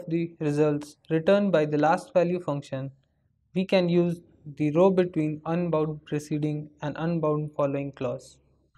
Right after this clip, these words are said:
To summarize, we can say the last value function allows to return the last result from an ordered set. Using the default windowing clause, the result can be little unexpected.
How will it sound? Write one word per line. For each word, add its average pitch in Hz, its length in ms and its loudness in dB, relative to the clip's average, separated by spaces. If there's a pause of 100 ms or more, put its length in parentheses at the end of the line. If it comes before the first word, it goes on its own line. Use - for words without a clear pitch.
(220)
To 185 60 -6
summarize, 208 600 6
we 208 100 0
can 190 220 0
say 160 300 2 (220)
the 156 140 -4
last 208 380 4
value 180 320 2
function 151 560 -4
allows 160 400 0
to 175 100 -2
return 156 460 2
the 147 100 0
last 170 380 2 (100)
result 156 500 4
from 147 200 -4
an 147 100 -4
ordered 180 400 2
set. 156 280 -2 (200)
Using 202 320 2
the 226 60 4
default 196 460 2
windowing 208 520 -2
clause, 226 420 2 (160)
the 160 140 -2
result 208 400 0
can 170 220 0
be 160 60 0
little 165 380 -4
unexpected. 151 720 -8